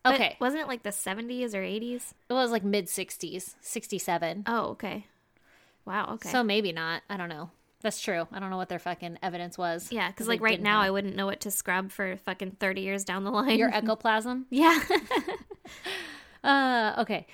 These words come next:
Speaker 2: So soon after her mother had passed away, Mindy's father assaulted a woman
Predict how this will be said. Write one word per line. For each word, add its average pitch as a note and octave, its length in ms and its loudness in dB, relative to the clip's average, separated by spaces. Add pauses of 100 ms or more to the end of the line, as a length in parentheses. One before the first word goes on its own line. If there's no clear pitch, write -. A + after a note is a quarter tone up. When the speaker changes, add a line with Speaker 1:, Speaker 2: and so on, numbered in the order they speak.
Speaker 2:
So - 160 2
soon F4 420 2
after C4 380 4
her B3 120 0
mother G3+ 240 2
had A3 160 0
passed G#3+ 260 -2
away, F#3 480 -4 (220)
Mindy's A#3+ 360 0
father B3+ 560 4 (300)
assaulted G3+ 480 0
a G3 80 -2
woman F#3 520 -4